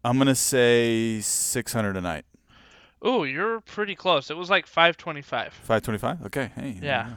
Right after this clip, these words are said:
Speaker 1: Yeah.
Speaker 2: Yeah, and that was, like, for, like, a queen bed.
Speaker 1: But it's, like, full, full immersion, right?
Speaker 2: Yeah. G-, Star Wars Galactic Star Cruiser All Immersive Adventure.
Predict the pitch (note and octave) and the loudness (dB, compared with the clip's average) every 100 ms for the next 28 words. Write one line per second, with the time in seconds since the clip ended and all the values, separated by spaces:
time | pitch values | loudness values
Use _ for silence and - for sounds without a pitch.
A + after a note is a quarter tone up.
0 | - _ - - _ _ _ _ _ _ | -20 _ -18 -18 _ _ _ _ _ _
1 | _ _ _ _ D3 C3+ A#2+ D#3+ E3 F3 | _ _ _ _ 0 0 2 2 4 6
2 | F3 E3 D#3+ D3+ - D#3+ D3 C3+ B2+ A#2 | 4 6 6 6 -2 -4 -2 0 0 0
3 | _ _ _ _ - B2 C3+ B2+ _ - | _ _ _ _ -12 -6 -6 -8 _ -18
4 | C3 A#2+ A#2+ A#2 G#2+ - - - - A#2+ | -16 -16 -10 -8 -8 -12 -20 -10 -4 -4
5 | A#2+ C3 A2+ - - B2 A#2+ - - - | 0 0 0 -4 -2 0 0 -6 -20 -20
6 | _ _ _ _ _ - - C3+ A#2 G#2 | _ _ _ _ _ -12 -2 0 0 0
7 | A2 G2 F2+ E2+ F2 - _ - _ _ | -2 -2 -8 -8 -8 -10 _ -20 _ _
8 | _ C#3+ A#2 - _ - - D#3+ - - | _ -2 -2 -4 _ -12 -12 -16 -12 0
9 | F#3+ G#3 B3+ B3 B3 - F#3+ F#3+ G#3 G3 | 4 6 6 2 2 0 8 8 8 2
10 | - - G3 F#3+ - F#3+ F3+ F3+ F3+ - | -8 0 2 2 -2 -6 -4 -4 -6 0
11 | F3 E3+ G3 G3+ - - F3 E3 E3 E3 | 4 6 6 2 -4 -4 -4 -2 -4 -6
12 | - E3 D3+ - D#3 C#3+ C3 C#3 C3+ - | -6 -8 -8 -10 -10 -8 -6 -6 -6 -14
13 | - D2 | -14 -16